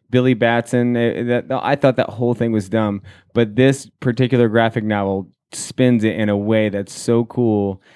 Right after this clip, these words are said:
And it's actually in the future, and most of all the heroes are dead. Superman's retired. Uh, Batman's, like, old and decrepit. So all these new generation of superheroes have come up, and they're, like, unruly.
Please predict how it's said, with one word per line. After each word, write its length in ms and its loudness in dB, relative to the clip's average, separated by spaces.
And 260 4
it's 160 2
actually 280 2
in 60 2
the 60 2
future, 600 -2
and 160 -2
most 260 2
of 80 -6
all 120 2
the 100 0
heroes 500 2
are 100 0
dead. 400 0
Superman's 540 -2
retired. 680 -4
Uh, 260 2
Batman's, 720 0
like, 180 -2
old 200 0
and 60 -4
decrepit. 720 -2
So 160 2
all 160 4
these 220 0
new 260 2
generation 440 -2
of 80 -6
superheroes 440 -4
have 120 -8
come 180 -6
up, 140 -6
and 120 -4
they're, 120 2
like, 180 -4
unruly. 760 0